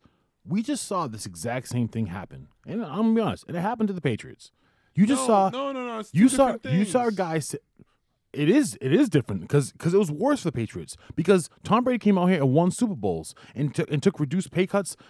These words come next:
Speaker 1: years after years and finally get to the point
Speaker 2: Yeah,
Speaker 1: where
Speaker 2: but
Speaker 1: he was
Speaker 2: that's
Speaker 1: just like, "If you're not
Speaker 2: No,
Speaker 1: doing anything
Speaker 2: no,
Speaker 1: for
Speaker 2: no,
Speaker 1: me,
Speaker 2: no,
Speaker 1: I'm,
Speaker 2: no,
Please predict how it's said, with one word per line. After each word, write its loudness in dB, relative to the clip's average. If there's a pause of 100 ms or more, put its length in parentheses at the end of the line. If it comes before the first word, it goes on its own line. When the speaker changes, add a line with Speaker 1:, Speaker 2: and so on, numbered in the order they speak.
Speaker 1:
years 2
after 0
years -4 (260)
and 0
finally 2
get 2
to -4
the -8
point 6
Speaker 2:
Yeah, 4
Speaker 1:
where 4
Speaker 2:
but -
Speaker 1:
he 6
was 6
Speaker 2:
that's 0
Speaker 1:
just -6
like, 4 (200)
"If -8
you're 4
not 4
Speaker 2:
No, 4
Speaker 1:
doing 6
anything 6
Speaker 2:
no, -2
Speaker 1:
for 6
Speaker 2:
no, -
Speaker 1:
me, 8
Speaker 2:
no, 2
Speaker 1:
I'm, 6
Speaker 2:
no, 0